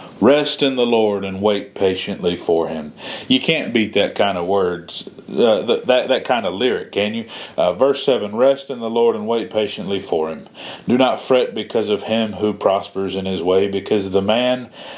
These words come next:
who carries out wicked schemes." That you just, you can't outright David. You know what I'm saying? But the cool thing is, is David really exemplifies patience in his life. You have to, you, you can't read the story of David in First Samuel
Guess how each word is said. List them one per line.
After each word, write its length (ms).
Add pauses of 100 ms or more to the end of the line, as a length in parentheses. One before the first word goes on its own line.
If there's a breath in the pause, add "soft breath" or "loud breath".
(140 loud breath)
who 140
carries 500
out 380
wicked 440
schemes." 760
That 180
you 100
just, 400
you 140
can't 340
outright 640
David. 340
You 100
know 140
what 100
I'm 120
saying? 360 (360 loud breath)
But 140
the 60
cool 300
thing 280
is, 260
is 100
David 460
really 640
exemplifies 920
patience 760
in 220
his 240
life. 760
You 200
have 480
to, 340
you, 140
you 240
can't 320
read 520
the 140
story 460
of 160
David 360
in 140
First 420
Samuel 360